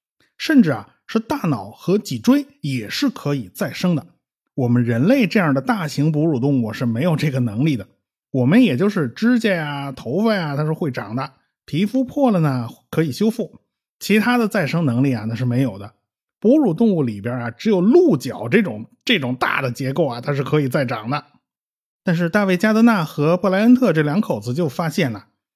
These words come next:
还有一些鱼类也是能够再生的，比如说斑马鱼和多鳍鱼。仔细去分析一下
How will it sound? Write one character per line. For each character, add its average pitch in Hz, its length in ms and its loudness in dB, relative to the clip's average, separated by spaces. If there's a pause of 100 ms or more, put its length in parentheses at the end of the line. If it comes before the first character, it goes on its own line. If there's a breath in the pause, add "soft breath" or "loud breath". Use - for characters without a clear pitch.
还 214 220 -2
有 262 120 0
一 196 100 0
些 247 200 0
鱼 127 300 0
类 220 220 2
也 117 380 -8
是 226 200 0
能 131 180 2
够 139 100 -2
再 127 200 -8
生 170 180 -2
的， 147 200 -4 (380)
比 123 80 -4
如 123 80 0
说 214 200 -2
斑 285 260 -2
马 208 260 2
鱼 110 220 -8
和 151 320 -6
多 - 180 -2
鳍 214 240 -4
鱼。 131 300 -4 (240)
仔 127 160 -6
细 226 180 0
去 214 140 -2
分 269 400 4
析 156 200 -2
一 139 60 -4
下 135 280 -8